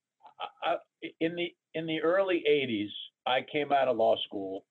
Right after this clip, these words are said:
I've been doing this, you know, almost thirty-five years. And my first transaction, you'll love this, Carla, it's, was the sale of a small fireplace cleaning company. And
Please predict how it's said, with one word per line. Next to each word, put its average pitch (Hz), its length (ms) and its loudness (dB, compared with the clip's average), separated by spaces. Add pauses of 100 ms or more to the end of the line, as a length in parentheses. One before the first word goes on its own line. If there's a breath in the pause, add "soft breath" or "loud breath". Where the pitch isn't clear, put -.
I've 107 120 -2
been 113 120 -8
doing 135 260 -2
this, 117 140 -4 (160)
you 127 80 -6
know, 104 100 0
almost 104 320 -2
thirty-five 135 500 0
years. 92 320 -6 (540)
And 135 180 0
my 131 140 0 (120)
first 170 280 2 (340)
transaction, 120 840 -2
you'll 123 180 0
love 123 220 2
this, 98 160 -2 (460)
Carla, 110 280 4
it's, 104 160 -6 (460)
was 131 180 2
the 120 100 -8 (100)
sale 147 260 4
of 123 80 -2
a 117 80 -2 (140)
small 156 580 2 (380)
fireplace 135 500 2 (120)
cleaning 101 360 -4
company. - 400 -12 (220)
And 123 400 6